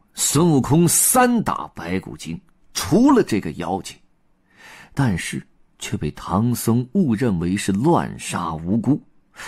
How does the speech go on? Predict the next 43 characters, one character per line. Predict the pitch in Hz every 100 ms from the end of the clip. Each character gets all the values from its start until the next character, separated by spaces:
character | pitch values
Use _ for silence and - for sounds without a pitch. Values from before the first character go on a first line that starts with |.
| -
把 | 95
那 | 123
紧 | - 104 104
箍 | 123
咒 | 151 170
念 | 127 160 208 160
了 | 143 123 113
一 | 104 104 139 147
遍 | 151 123 98
又 | 98 85
一 | 73 80
遍， | 82 - _ _ _ -
最 | - 220
后 | 190 202
说 | - 240
什 | 220 110
么 | 196 - -
也 | 107
要 | 110
把 | 104 85
孙 | - - 156
悟 | 110
空 | - 131 123
赶 | 131 127 135
走。 | - - _ _ _ _ _ _ _ _
孙 | - - 123
悟 |
空 | 98 127 127
实 | - - 107
在 | 139 131 113
没 | 78 90
有 | 73
办 | - 78
法， | - - - - - -
只 | - 92
能 | 87 101
跪 | - 147 120
在 | 85 82
地 | 95
上 | 82 82
苦 | - - 92 127 143
苦 | - 80
地 | 73